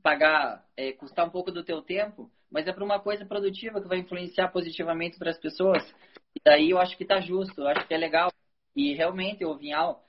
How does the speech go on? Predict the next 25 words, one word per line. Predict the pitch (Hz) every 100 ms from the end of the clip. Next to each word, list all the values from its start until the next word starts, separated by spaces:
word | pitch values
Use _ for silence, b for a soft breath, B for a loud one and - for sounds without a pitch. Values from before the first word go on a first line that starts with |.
| _
é | 123
um | 135
super | - 165 190 165
atleta, | - 139 156 175
eu | 151 139
convivi | 151 143 135 156
com | 151
ele, | 156
o | 156
cara | 160 160
super | 156 170 180 165
guerreiro | 165 151 160 160
nos | 151 -
treinos | 151 165 180
e | 175
ele | 175
sacou | - 175 170
antes | 170 170
de | 165
todo | 175 180
mundo. | 175 147 113 _ _
Então, | 127 151
mérito | 151 156 165 160
dele | 151 156 165 - _
duplamente. | 135 143 165 127 101 -